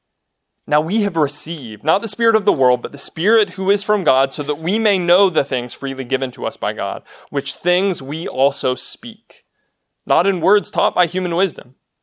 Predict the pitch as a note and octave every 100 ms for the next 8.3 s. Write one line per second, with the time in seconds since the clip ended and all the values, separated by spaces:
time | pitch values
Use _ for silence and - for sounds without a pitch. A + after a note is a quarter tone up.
0 | _ _ _ - B2+ B2+ C#3 - - C#3
1 | C#3+ - B2+ C3 B2+ - A2+ G#2 - B2
2 | G#2+ A#2 A2+ - C3 C3+ C3+ - G2+ F#2+
3 | - - A2+ - - - - - - C#3
4 | - _ _ _ _ _ _ _ _ _
5 | _ _ _ _ _ _ _ _ _ -
6 | - _ _ _ _ _ _ - - A#3
7 | D4 G#3 G3 E3+ E3+ D#3+ E3 C3 C3 C3
8 | B2+ A#2+ A#2